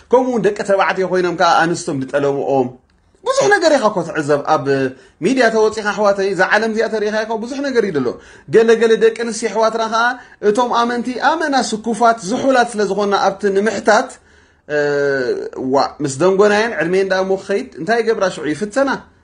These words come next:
ዓለማውያን ምርዓዋ፣ ዓለማውያን ምስ ተመርዓዋ ኸ ኣሕዋተይ መዝሙር ኣይትስማዓ ይበሃላ፣ ቸርች ኣይትኺዳ ይበሃላ። ኩሉ ግዜ እንዳስቆርቆራ ይነብራ፣ ኩሉ ግዜ እናተጎዳኣ እናተጨነቓ ነብራ።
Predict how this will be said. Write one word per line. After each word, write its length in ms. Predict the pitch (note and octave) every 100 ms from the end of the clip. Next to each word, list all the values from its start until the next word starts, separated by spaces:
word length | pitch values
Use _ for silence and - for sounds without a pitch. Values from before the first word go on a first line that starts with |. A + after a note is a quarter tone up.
| _
ዓለማውያን 540 | C3 D#3 F3 G#3+ A#3 A#3
ምርዓዋ፣ 320 | A3+ A3 G3+ - - _ _ _ _
ዓለማውያን 560 | - E3 G#3+ A#3 A#3+ A#3
ምስ 140 | A3
ተመርዓዋ 420 | A3+ A3+ A3+ G#3+ A#3
ኸ 140 | A3
ኣሕዋተይ 380 | G#3+ G#3 G3+ C#3+
መዝሙር 380 | C#3 D3+ F3+ F3+
ኣይትስማዓ 380 | F3+ - F3 D3
ይበሃላ፣ 340 | F3 E3 E3+ E3
ቸርች 260 | E3 E3+
ኣይትኺዳ 360 | F#3 F3 F3+ F3
ይበሃላ። 300 | F3 E3 E3+ F3 F3 _
ኩሉ 220 | - F4+ F#4
ግዜ 160 | D#4+ D4
እንዳስቆርቆራ 640 | A#3 A3+ A3 B3 A#3+ B3 A#3
ይነብራ፣ 240 | G#3+ F#3
ኩሉ 160 | A#3 G4
ግዜ 140 | E4 C#4
እናተጎዳኣ 520 | A#3+ A3 G#3 G3+ G3+
እናተጨነቓ 500 | G3+ F#3+ F#3 F#3 F3 D3+
ነብራ። 180 | C3+